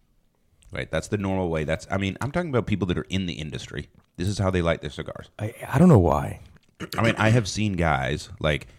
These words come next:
Speaker 1: names that I'm not gonna mention on the podcast, right?
Speaker 2: Yeah.
Speaker 1: Big names in the industry. I have seen them jam a fucking Zippo into a cigar
Speaker 2: Yeah.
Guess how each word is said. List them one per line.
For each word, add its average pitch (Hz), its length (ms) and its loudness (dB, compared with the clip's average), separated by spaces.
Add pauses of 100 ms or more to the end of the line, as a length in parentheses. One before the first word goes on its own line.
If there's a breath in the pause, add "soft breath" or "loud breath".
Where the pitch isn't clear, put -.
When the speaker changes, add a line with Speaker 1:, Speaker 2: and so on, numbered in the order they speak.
(100)
Speaker 1:
names 90 380 -2
that 76 100 -2
I'm 76 220 -4
not 90 240 -2
gonna 85 140 -10
mention 80 280 -8
on 73 80 -6
the 69 60 -10
podcast, - 560 -6
right? 71 240 -6
Speaker 2:
Yeah. - 80 -4
Speaker 1:
Big 104 220 2
names 90 280 -4
in 82 60 -8
the 80 100 -4
industry. 64 440 -10 (600 soft breath)
I 80 80 0
have 98 140 2
seen 101 240 -4
them 82 180 -4
jam 87 300 -2
a 76 40 -4
fucking 85 340 -4
Zippo 71 500 -2
into 87 240 0
a 82 40 0
cigar 71 520 -2
Speaker 2:
Yeah. 53 220 -2